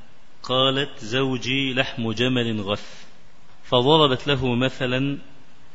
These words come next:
بلحم الجمل الغث. وقال بعض شراح هذا الحديث أن هذه المرأة ذمت زوجها بوصفين:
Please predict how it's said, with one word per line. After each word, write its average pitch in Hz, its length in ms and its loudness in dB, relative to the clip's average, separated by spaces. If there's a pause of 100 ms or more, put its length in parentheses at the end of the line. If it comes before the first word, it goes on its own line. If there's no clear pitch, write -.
(500)
بلحم 127 400 2
الجمل 123 920 0 (220)
الغث. 113 600 2 (840)
وقال 151 720 4 (1120)
بعض 127 480 6
شراح 127 840 4 (400)
هذا 123 340 2
الحديث 117 640 -2 (720)
أن 117 180 4
هذه 123 720 4
المرأة 127 800 -2 (1300)
ذمت 131 500 4
زوجها 120 720 2
بوصفين: 110 920 0